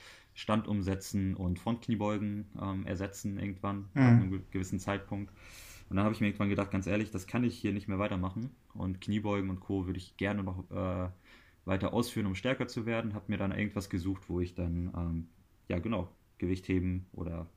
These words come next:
Speaker 1: das machen konnte. Und das war halt tatsächlich der, der Gewichthebeverein hier in Preetz, zwanzig Kilometer von hier, fünfzehn, zwanzig Kilometer
Speaker 2: Mhm.
Speaker 1: von hier. Und hab da dann langsam angefangen, mit argwöhnischen Augen, ähm,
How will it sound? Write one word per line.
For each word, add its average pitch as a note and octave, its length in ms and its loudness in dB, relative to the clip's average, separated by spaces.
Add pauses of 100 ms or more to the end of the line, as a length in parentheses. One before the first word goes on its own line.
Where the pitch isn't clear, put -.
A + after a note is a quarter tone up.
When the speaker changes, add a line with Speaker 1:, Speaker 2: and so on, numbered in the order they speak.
(340)
Speaker 1:
das F2 200 -6
machen G2+ 240 0
konnte. F2+ 240 -4
Und E2+ 60 -4
das F#2 160 -4
war F#2+ 80 0
halt F#2+ 160 0
tatsächlich F#2 380 -4
der, F#2 340 2 (520)
der F2 120 0
Gewichthebeverein G2 680 0
hier G2 120 -2
in F#2 100 0
Preetz, C3+ 380 -2
zwanzig G2+ 320 -6
Kilometer C3 340 -2
von C3 180 -4
hier, C3+ 220 -2
fünfzehn, B2+ 400 -6
zwanzig - 240 -6
Kilometer C3 320 8
Speaker 2:
Mhm. F3+ 60 10
Speaker 1:
von A2+ 160 2
hier. A2+ 180 0 (480)
Und G#2 100 0
hab F#2+ 140 -2
da A2 180 6
dann A#2 140 6
langsam F#2+ 320 4
angefangen, A#2+ 500 4
mit G2 180 0
argwöhnischen F#2+ 580 2
Augen, F#2+ 500 2
ähm, F2 480 0